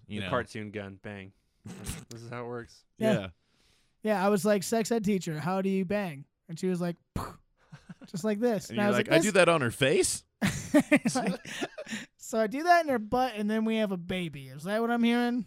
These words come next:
Speaker 1: So you're saying I have to shoot a flag into this woman's ass?
Speaker 3: Yes.
Speaker 1: Oof.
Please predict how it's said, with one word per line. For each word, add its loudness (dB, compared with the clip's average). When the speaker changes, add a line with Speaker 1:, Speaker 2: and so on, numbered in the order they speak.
Speaker 1:
So -10
you're -4
saying -4
I -20
have -16
to -6
shoot -6
a -8
flag -4
into -8
this -8
woman's -10
ass? -10
Speaker 3:
Yes. -8
Speaker 1:
Oof. -10